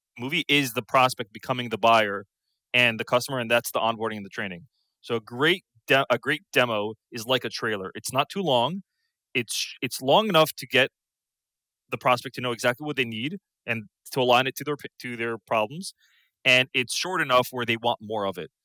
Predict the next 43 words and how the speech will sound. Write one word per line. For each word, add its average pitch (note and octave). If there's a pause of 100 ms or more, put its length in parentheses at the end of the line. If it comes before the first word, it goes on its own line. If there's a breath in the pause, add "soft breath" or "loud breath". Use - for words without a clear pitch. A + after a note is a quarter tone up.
(260)
So -
that B2
means C3+
demos C3
shouldn't A#2+
be A2+
too C3
long A#2
because G2+
then A2
you G#2
get G#2+
prospect G2+
burnout. F#2 (400)
So A#2
the, G#2+ (300)
in C3
order D#3
to -
do B2+
that, D#3+ (180)
you B2+
need B2
to B2+
prioritize A#2
discovery. D3 (480)
And A#2+
the A#2+
way C#3
I, C3+
I A#2+
used A#2+
to A#2+
say A#2
when A2+
I A2+
used -
to A2
sell G#2
software, A#2
I G#2+
tell A2+
buyers, G#2+